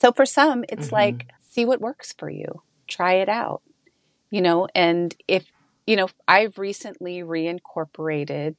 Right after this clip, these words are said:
Speaker 1: Greek yogurt into my life. And I had kind of been a non-dairy eater, but I had a whole bunch of sinus problems that were mechanical. I had a deviated septum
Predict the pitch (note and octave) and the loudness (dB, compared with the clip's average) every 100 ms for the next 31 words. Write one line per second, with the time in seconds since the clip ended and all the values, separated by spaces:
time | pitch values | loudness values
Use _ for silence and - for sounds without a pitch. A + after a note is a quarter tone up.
0 | _ - F3 - A3 C#4 - - E3 D#3+ | _ -8 -8 -2 -4 -2 -6 -6 -8 -8
1 | - D3+ - G1+ G1+ - - _ _ _ | -6 -6 -6 -8 -10 -12 -20 _ _ _
2 | _ _ F#3 E3+ F3 F#3+ - - F3 F3+ | _ _ 0 0 2 0 -2 -4 -2 0
3 | F#3 E3 D#3+ E3 F3 - F3+ E3+ D3+ D3 | 2 4 4 2 -2 -4 0 0 2 0
4 | D#3 F3+ A#3 F3+ - D#3 D#3 D#3 E3 - | 0 0 0 -2 2 2 4 2 2 -2
5 | _ _ F#3 D#3+ D3+ _ _ _ _ _ | _ _ 4 4 2 _ _ _ _ _
6 | _ E3+ E3 E3 E3 E3+ - D#3+ E3 D#3+ | _ -2 0 0 -2 -6 -6 -6 -6 -8
7 | D#3 E3 D#3 G#3 - B3 D4+ C#4+ - - | -6 -6 -8 -14 -10 -4 -4 -4 -10 -8
8 | C#3+ C#3+ D#3 D#3+ - D#3 - F3 F3 F#3 | -8 -6 -6 -8 -2 -2 0 -2 -2 -2
9 | _ _ - G#3+ - D#4+ D#4 C4 - D#3+ | _ _ -4 -4 0 2 4 2 0 -2
10 | C#3 F#3 G3 G3 G3+ G#3 G3 G3+ G#3 G#3+ | -2 -6 -6 -2 -2 -4 -6 -6 -4 -6
11 | G#3+ A3+ - - - F3+ C#3+ | -6 -6 -8 -8 -6 -6 -6